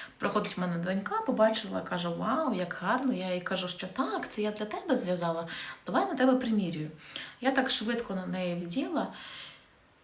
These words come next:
Еп, він великий. Ну, ви бачите, що це, знаєте, от я позаду, ну, це якось і на, на мене, так? Е, тут немає ще ворота, якщо б він був, він би трошечки стягнув, вона його вділа, вона трошечки, знаєте, втонула в ньому.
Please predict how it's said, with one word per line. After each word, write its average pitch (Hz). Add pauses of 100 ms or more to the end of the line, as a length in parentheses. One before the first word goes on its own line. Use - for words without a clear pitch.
(220)
Еп, 262 (920)
він 285
великий. 165 (800)
Ну, 302
ви 294
бачите, 277
що 185
це, 180
знаєте, 208
от 170
я 175
позаду, 196 (440)
ну, 190
це 220
якось 196
і 180
на, 175 (180)
на 180
мене, 160
так? 220 (720)
Е, 202
тут 214
немає 202
ще 180 (1080)
ворота, 196
якщо 180
б 180
він 180
був, 175
він 175
би 170
трошечки 175
стягнув, 254
вона 196
його 196
вділа, 233
вона 190
трошечки, 190
знаєте, 190
втонула 185
в 170
ньому. 277